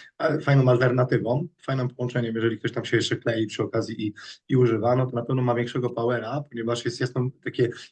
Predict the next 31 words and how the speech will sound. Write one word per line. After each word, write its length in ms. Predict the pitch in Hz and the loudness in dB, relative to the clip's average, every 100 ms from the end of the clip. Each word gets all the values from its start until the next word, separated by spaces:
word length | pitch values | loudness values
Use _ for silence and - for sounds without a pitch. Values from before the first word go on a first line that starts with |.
| - | -6
jaśniejsze 380 | 131 151 147 127 | 0 2 4 6
myślenie 420 | 123 143 135 127 | 4 4 2 0
i 40 | |
nie 80 | 131 | -2
ma 120 | 127 | -2
takich 240 | 127 - - | -2 -8 -14
spadków, 460 | - 135 135 - | -2 0 0 -8
takich, 280 | - - 127 | -10 -4 -2
że 120 | 117 | -2
ty 140 | 120 127 | -2 0
jesteś 260 | 120 120 | 0 -2
tam, 140 | - 127 | -4 -2
nie 80 | |
wiem, 140 | 123 120 - - - | -2 -4 -8 -20 -2
zmęczony. 420 | 135 143 226 190 | 2 4 2 0
Co 100 | 147 | 0
prawda 220 | 143 147 | 0 0
w 20 | |
tym 100 | 147 | -2
okresie 300 | 147 147 147 | -4 -4 -2
i 80 | 147 | -2
tak 180 | 139 190 | -2 -2
jesteśmy, 380 | 180 165 147 139 - _ | -4 -4 -6 -8 -10 _
tam 200 | - 135 131 | -6 -6 -4
może 260 | 131 127 | -4 -2
nasza 220 | 127 131 | -2 -2
wyda-, 480 | 120 113 120 135 - - | -4 -4 -4 -4 -6 -4
wy-, 200 | 123 120 110 | -2 -2 -4
wy-, 260 | 120 120 117 - | -6 -4 -6 -6
jakiś 280 | 120 - - | -8 -8 -14
taki 280 | - 117 | -8 -8